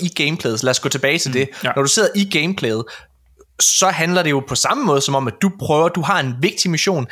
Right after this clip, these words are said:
Speaker 1: en alt overskyggende mission, og du prøver i bund og grund bare at slippe væk. Du opsøger ikke kampen, men kampen kommer til dig.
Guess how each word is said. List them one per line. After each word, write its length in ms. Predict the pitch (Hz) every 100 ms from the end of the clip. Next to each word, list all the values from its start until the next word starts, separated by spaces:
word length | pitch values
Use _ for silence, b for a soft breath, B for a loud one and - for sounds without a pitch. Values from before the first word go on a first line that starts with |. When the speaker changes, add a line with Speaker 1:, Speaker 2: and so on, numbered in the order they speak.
| B
Speaker 1:
en 140 | 131 143
alt 200 | 208 220
overskyggende 540 | 170 165 - 185 185 147
mission, 420 | 127 185 131 - B
og 120 | 139 139
du 80 | 190
prøver 260 | - 170 185
i 60 | 180
bund 180 | 202 156
og 60 |
grund 180 | 147 147 135
bare 120 | 139
at 80 | -
slippe 180 | 123
væk. 100 | 117 113
Du 120 | 185 -
opsøger 480 | 196 - - 175 139
ikke 200 | 151 165 170
kampen, 320 | 160 160 -
men 120 | 139
kampen 440 | 135 165 170 - - _ -
kommer 260 | 170 139
til 260 | 117 131 127
dig. 200 | 98